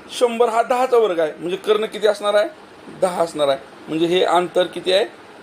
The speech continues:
दहा आहे. पुढचा सातवा प्रश्न पाहूया. पुढचा प्रश्न बघा, कवायतीच्या वेळी उमेश नैऋत्येकडे तोंड करून उभा होता. प्रथम तो उजवीकडे काटकोनात वळला, नंतर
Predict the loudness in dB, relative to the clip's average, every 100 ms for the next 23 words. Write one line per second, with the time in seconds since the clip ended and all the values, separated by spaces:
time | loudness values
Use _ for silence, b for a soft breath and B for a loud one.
0 | -20 -20 -18 -4 0 2 0 -4 -20 -10
1 | -8 0 2 2 0 -2 0 2 0 -4
2 | -6 -2 0 0 -2 -12 -20 -20 -20 -20
3 | -20 -20 -20 -20 -20 -20 -20 -20 -20 -20
4 | -20 -20 -20 -20 -20 -20 -10 -4 -2 -4
5 | -8 -6 -4 -4 -6 -20 -4 0 2 0
6 | -2 -6 -2 0 2 0 -2 -6 -6 -8
7 | -12 -16 -6 -4 -4 -6 -8 -2 -4 -2
8 | -6 -4 -6 -6 -4 0 2 2 0 -6
9 | -8 -18 -20 -20 -20 -20 -8 -4 -4 -6
10 | 0 0 2 -4 -10 -8 -2 0 -2 -4
11 | -8 -4 -2 0 2 0 -6 -20 -20 -14
12 | -10 -10 -6 -6 -6